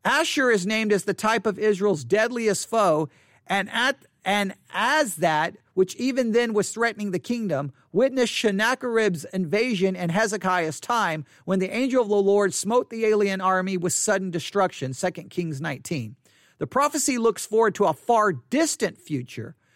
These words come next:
when the world power is stra-, strayed against God's people. The details, as often in such prophecies, do not exactly suit the actual facts and the contemporary history.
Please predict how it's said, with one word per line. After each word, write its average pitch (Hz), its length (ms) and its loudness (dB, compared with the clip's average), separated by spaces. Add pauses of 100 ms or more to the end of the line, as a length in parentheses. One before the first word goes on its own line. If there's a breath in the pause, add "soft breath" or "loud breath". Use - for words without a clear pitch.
(140)
when 202 160 0
the 208 80 6
world 247 680 4
power 220 520 2
is 196 140 -2
stra-, - 600 -2
strayed 220 540 2
against 190 360 -4
God's 180 300 0
people. - 540 -8 (580 soft breath)
The 180 80 4
details, 175 760 2
as 190 200 -2
often 220 340 0
in 190 120 -2
such - 260 -2
prophecies, 175 640 0 (340 soft breath)
do 202 140 2
not 220 280 2
exactly 214 680 0 (100)
suit - 560 -4
the 185 240 0
actual 196 420 -2
facts 208 520 -2
and 190 120 -4
the 190 60 0
contemporary 175 760 0
history. 127 580 -6